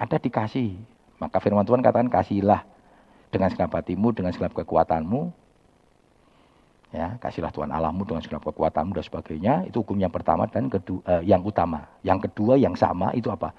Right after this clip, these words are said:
"Kasihlah sesama manusia seperti dirimu sendiri." Jadi tiga objek kasih, saudara, yaitu kasih tu-, kepada Tuhan, kepada sesama, dan kepada diri sendiri. Jadi diri sendiri juga harus dikasihi, saudara. Salah satunya, saudara, em,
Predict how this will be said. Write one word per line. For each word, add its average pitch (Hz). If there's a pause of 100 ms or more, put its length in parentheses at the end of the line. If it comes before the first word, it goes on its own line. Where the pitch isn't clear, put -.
(240)
"Kasihlah 92
sesama 90
manusia 87 (240)
seperti 87
dirimu 82
sendiri." 71
Jadi 117
tiga -
objek 95
kasih, 85
saudara, 76
yaitu 78
kasih -
tu-, -
kepada 82
Tuhan, 104 (320)
kepada 85
sesama, 80
dan 90
kepada 92
diri 87
sendiri. 82 (960)
Jadi 110
diri 107
sendiri 117
juga 92
harus 95
dikasihi, 98
saudara. 65 (560)
Salah 82
satunya, 107
saudara, 90 (960)
em, 90